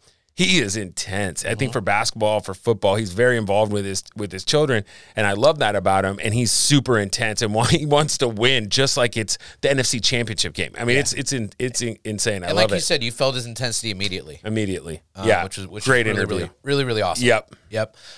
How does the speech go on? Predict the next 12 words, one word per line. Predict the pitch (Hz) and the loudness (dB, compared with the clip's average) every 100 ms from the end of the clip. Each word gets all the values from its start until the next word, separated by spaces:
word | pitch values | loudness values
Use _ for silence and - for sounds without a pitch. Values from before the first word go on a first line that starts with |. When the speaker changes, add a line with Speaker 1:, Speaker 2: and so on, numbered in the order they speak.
| - | -4
Speaker 2:
Um, | 131 131 127 120 - | 0 2 2 0 -6
what's | 180 - | -6 -4
the | 139 | -6
next | 117 - | -6 -6
one | 107 | -8
here? | 110 117 | -10 -2
We | |
got, | 120 - | -2 2
oh, | 180 143 _ _ _ _ | 0 0 _ _ _ _
come | 117 | -16
on, | 71 - | -16 -10
Brandy. | 101 104 82 | -8 -6 -10